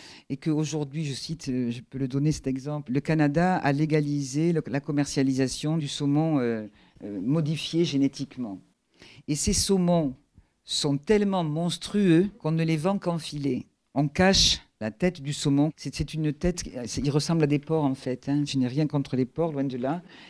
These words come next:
Mais en tout cas, ça va pas pour les saumons, quoi. C'est pas, <laughs> c'est pas terrible pour des saumons. Et donc, on les détaille en filet. Là, j'ai pris conscience aussi de ce que certains appellent aujourd'hui, c'est très intéressant, il y a plein d'articles qui sortent là-dessus, la résistance interespèce.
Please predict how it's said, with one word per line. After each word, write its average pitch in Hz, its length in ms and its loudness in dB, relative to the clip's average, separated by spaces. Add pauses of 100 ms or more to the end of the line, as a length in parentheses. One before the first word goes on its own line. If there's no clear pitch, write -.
(100)
Mais 180 360 2 (360)
en 151 80 -2
tout 147 100 -10
cas, 190 240 0 (140)
ça 160 160 0
va 165 100 4
pas 208 160 4
pour 185 180 0
les 185 80 6
saumons, 175 440 2
quoi. 156 160 2
C'est 147 180 -2
pas, 139 320 0 (340)
<laughs> - 60 0 (500)
c'est - 160 -16
pas 180 120 0
terrible 180 340 -4
pour 165 160 -6
des 156 120 -4
saumons. 139 340 -2 (100)
Et 143 60 -2
donc, 208 240 2
on 175 60 4
les 156 100 2
détaille 147 340 0
en 135 80 0
filet. - 220 -12 (240)
Là, 180 360 2
j'ai - 140 -6
pris 180 220 -4
conscience 151 520 0
aussi 127 400 0
de - 120 -2
ce 151 100 -2
que 202 100 -2
certains 180 440 -4
appellent 170 320 -4
aujourd'hui, 135 360 -6
c'est 147 120 -4
très 139 240 -2
intéressant, 139 580 -2 (260)
il - 40 -2
y - 20 2
a 135 40 2
plein 151 180 6
d'articles 123 440 0
qui 135 120 -12
sortent - 300 -4
là-dessus, 120 440 -6 (300)
la 165 100 2
résistance 175 640 0
interespèce. - 880 -6